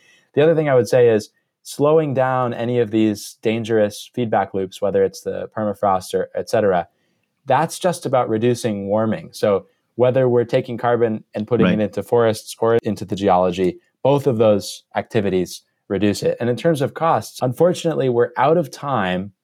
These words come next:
Speaker 2: Mm-hmm.
Speaker 1: to only do the cheapest thing first. If we had busily gone along that marginal abatement cost curve since the late nineties, we'd be okay, but we didn't. And so we have to do multiple things at once. We have to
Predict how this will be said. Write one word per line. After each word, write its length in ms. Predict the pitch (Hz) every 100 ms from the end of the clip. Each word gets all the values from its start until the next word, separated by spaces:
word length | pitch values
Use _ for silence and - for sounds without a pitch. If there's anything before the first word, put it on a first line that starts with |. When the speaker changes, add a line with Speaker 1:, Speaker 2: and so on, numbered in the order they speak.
| _ _ -
Speaker 2:
Mm-hmm. 200 | 110 104
Speaker 1:
to 120 | 98
only 320 | 131 131 135
do 180 | 127 127
the 120 | 113
cheapest 360 | 107 117 113 107
thing 160 | 107 98
first. 540 | 101 90 - - - -
If 160 | -
we 100 | 131
had 240 | 120 107 - _ _ _ _ _ - _ - 123
busily 640 | 120 139 139 131 127 120 - -
gone 300 | 120 113 117
along 360 | 107 107 110
that 260 | 104 98 -
marginal 380 | 104 101 104 101
abatement 240 | 101 95
cost 300 | - 101 -
curve 240 | 101 95 90
since 240 | 104 92
the 100 | 98
late 180 | 95 95
nineties, 480 | 98 101 120 151 147
we'd 140 | 107
be 140 | 98 90
okay, 400 | - 95 131 -
but 160 | 101
we 80 | 101
didn't. 500 | 90 180 170 156 - _ _ _ _ _ _
And 200 | 113 110
so 400 | 127 117 110 - _
we 100 | 127
have 180 | 127 151
to 100 | -
do 260 | 123 127 123 117
multiple 320 | 135 143 139
things 200 | 127 113
at 100 | 107
once. 260 | 110 87
We 80 | 104
have 180 | 120 127
to 220 | - 117